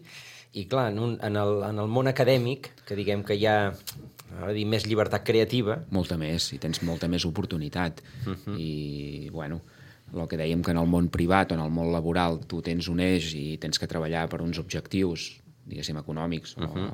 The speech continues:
Speaker 2: o el que sigui, i nosaltres a l'escola, eh, l'objectiu és un altre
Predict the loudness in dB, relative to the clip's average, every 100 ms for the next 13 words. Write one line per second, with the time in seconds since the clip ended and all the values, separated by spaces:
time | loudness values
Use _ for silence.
0 | -8 -6 -4 -2 -2 -4 -8 -20 -20 -8
1 | -4 -4 -2 -2 -2 0 0 0 -2 -10
2 | -20 -20 -12 -2 0 0 0 -2 -4 -4
3 | -2 -2 -2 -4 -4 -4 -4 -8